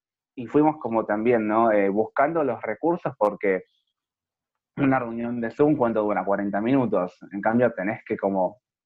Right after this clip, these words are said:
pagar para, <laughs> para, para poder que, tener una reunión un poco más, eh, con más de tiempo.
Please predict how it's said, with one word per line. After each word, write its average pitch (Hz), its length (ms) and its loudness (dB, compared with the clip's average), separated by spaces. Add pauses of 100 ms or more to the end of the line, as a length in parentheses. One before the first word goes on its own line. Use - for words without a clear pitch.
(440)
pagar 110 560 2
para, 113 520 -2 (220)
<laughs> - 200 -20
para, 101 840 2 (140)
para 101 260 2
poder 107 260 2
que, 95 300 0
tener 101 200 0
una 113 140 2
reunión 113 380 -4
un 101 100 -6
poco 104 180 -4
más, 104 200 -4
eh, 101 500 -8
con 101 300 -4
más 104 200 -2
de 113 100 -2
tiempo. 120 400 0